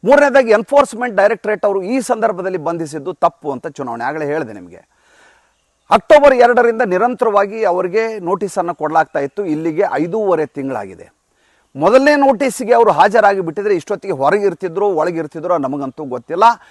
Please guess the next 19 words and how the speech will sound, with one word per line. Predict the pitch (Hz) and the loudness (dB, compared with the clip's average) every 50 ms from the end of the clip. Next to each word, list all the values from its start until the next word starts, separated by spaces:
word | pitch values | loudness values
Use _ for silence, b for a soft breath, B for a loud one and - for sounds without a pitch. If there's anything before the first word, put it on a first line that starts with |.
| b b b | b b b
ಅಂಥದ್ದೊಂದು | 165 214 202 - 226 202 214 208 190 | 0 0 2 0 -2 -2 -2 -4 -4
ಅವಕಾಶ | - - 151 170 196 190 - 240 247 247 208 - 214 | -2 2 2 2 2 2 4 4 4 4 4 4 2
ಅವ್ರಿಗಿತ್ತು, | 208 202 185 175 - - 240 | 2 2 0 -4 -4 0 0
ಅವರು | 208 180 185 208 | 0 0 0 -2
ಕಾನೂನನ್ನ | - 185 170 175 190 208 208 196 190 190 196 208 | 0 2 2 2 2 0 -6 -8 -8 -8 -8 -8
ಗಾಳಿಗೆ | 202 147 139 143 156 151 143 131 | -4 -2 0 0 0 -2 -4 -6
ತೂರಿದ್ದಾರೆ. | - - 110 104 95 80 - 85 82 80 _ b b b b b - | -10 -12 -14 -14 -14 -16 -18 -18 -18 -20 _ b b b b b 2
ಕೇವಲ | 208 240 254 254 254 | 4 6 6 6 4
ಕಾನೂನನ್ನ | - - 202 214 247 262 262 254 254 247 247 | 4 4 4 4 4 2 0 -2 0 0 0
ಗಾಳಿಗೆ | 220 196 208 214 214 214 | 2 2 2 2 2 0
ತೂರಿಲ್ಲ, | 208 - 202 196 196 196 202 220 | -2 -2 -2 -2 -2 0 2 4
ಅವರು | 208 185 202 196 190 | 4 4 4 4 0
ಇನ್ನೊಂದು | 180 190 220 233 226 226 | 0 -2 -4 -4 -4 -4
ಮಾತನ್ನ | 196 196 190 185 - 190 180 | -2 -2 -2 0 -2 -4 -4
ಹೇಳ್ತಾರೆ, | 175 165 170 - - 185 180 170 | -2 -4 -4 -2 -4 -4 -4 -2
ಏನಂದ್ರೆ, | 170 170 165 156 151 196 226 | -4 -4 -4 -4 -4 -2 -2
ಇದು | 202 165 180 220 | -2 -2 -2 -6
ಸಂವಿಧಾನ | - - 165 165 190 180 185 185 185 180 180 180 175 | -6 -6 -8 -6 -4 -2 -2 -2 -2 0 -2 -2 -2
ವಿರೋಧವಾಗಿದೆ, | 170 147 151 170 220 240 208 214 190 180 165 160 160 156 202 247 - - | -4 -4 -2 0 0 0 0 0 0 0 0 -2 -4 -6 -6 -6 -6 -8